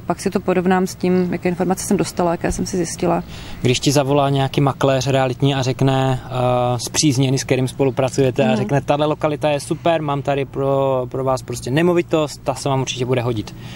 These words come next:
Speaker 2: Tam končí vlastně skoro jeho práce, dalo by se říct. Lehce, no dobře, ještě tam je nějaké papírování, přepisy
Speaker 1: Já je
Speaker 2: a tak dále.
Speaker 1: úkoluju celkem dost, proto, proto většinou
Speaker 2: Ale
Speaker 1: to
Speaker 2: pro tebe
Speaker 1: nedovedu.
Speaker 2: hlavně začíná.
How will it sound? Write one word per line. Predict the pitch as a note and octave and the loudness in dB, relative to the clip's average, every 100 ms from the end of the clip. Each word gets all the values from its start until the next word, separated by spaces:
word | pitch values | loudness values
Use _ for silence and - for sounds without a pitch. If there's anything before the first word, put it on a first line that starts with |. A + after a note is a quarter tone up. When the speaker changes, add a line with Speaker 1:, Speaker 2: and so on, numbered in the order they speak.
| - - - - - - - - | -14 -16 -14 -14 -14 -14 -14 -2
Speaker 2:
Tam | B2+ C3 | 0 2
končí | D3 C#3+ C#3+ | 2 2 4
vlastně | C3 - | 4 2
skoro | B2 - B2+ | 2 2 4
jeho | B2 A#2+ | 2 2
práce, | A#2+ A#2+ A#2+ | 2 2 2
dalo | A#2 A2+ | 2 2
by | G#2+ | 0
se | A#2 | -2
říct. | G#2 G#2 | -2 0
Lehce, | C3+ C3 A#2 A#2+ | 0 0 -2 0
no | B2+ B2 | 0 0
dobře, | B2 A2+ | -2 -2
ještě | A2 - | -4 -2
tam | A#2+ A#2+ | -2 0
je | |
nějaké | A#2+ A#2 B2 | -2 -2 -4
papírování, | A2 B2 A#2 A2+ A2+ | 0 2 2 0 -2
přepisy | A2 A2+ F3+ | -2 -2 0
Speaker 1:
Já | F3+ | 0
je | |
Speaker 2:
a | - | 0
tak | G#2+ | 0
dále. | A#2 | 0
Speaker 1:
úkoluju | A2 - | 0 -2
celkem | E3+ F#3 F3+ | -4 -2 -2
dost, | D#3+ - - | -4 -6 -4
proto, | F#3 F#3+ F#3 | -2 0 0
proto | F3+ G3 | -2 -2
většinou | F#3 F#3+ - F#3+ F3+ F3+ - - | -2 -2 0 0 2 -2 -10 -2
Speaker 2:
Ale | A#2+ B2 - | 2 2 0
Speaker 1:
to | |
Speaker 2:
pro | F#3+ | 0
tebe | C#3+ | 2
Speaker 1:
nedovedu. | F3 D3+ C#3+ | 2 2 2
Speaker 2:
hlavně | D3 D3+ | 2 2
začíná. | C#3+ - D3+ | 0 0 -2